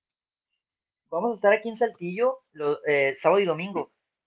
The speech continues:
Eh, en Saltillo vamos a tener, el sábado tenemos un evento que se llama Avivando el Fuego. No se lo pueden perder si son de Saltillo. Acompáñenos, es en la iglesia El Río a las cinco de la tarde el sábado.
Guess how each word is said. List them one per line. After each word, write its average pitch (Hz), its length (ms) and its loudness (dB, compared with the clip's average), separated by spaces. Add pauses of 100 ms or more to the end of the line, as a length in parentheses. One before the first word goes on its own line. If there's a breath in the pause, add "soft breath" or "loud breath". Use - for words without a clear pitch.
Eh, 139 680 2
en 156 80 -12
Saltillo 180 560 0
vamos 170 260 0
a 190 80 -10
tener, 165 340 -2 (140)
el 151 160 -12
sábado 233 640 8
tenemos 175 260 -4
un 214 80 -8
evento 196 320 -6
que 196 80 -10
se 170 60 -10
llama 165 260 -2
Avivando 160 420 -2
el 190 100 -14
Fuego. 165 440 -4 (460)
No 135 100 -20
se 165 80 -6
lo 190 100 -4
pueden 185 200 0
perder 160 320 4
si 175 100 -16
son 160 140 -14
de 175 60 -20
Saltillo. 160 560 -10 (280)
Acompáñenos, 156 600 -2
es 156 120 -8
en 190 80 -6
la 165 80 2
iglesia 151 460 0
El 139 160 -4
Río 175 360 -2
a 143 80 0
las 135 120 -2
cinco 160 200 -6
de 151 60 2
la 131 60 0
tarde 160 240 -2
el 156 60 -8
sábado. 170 420 2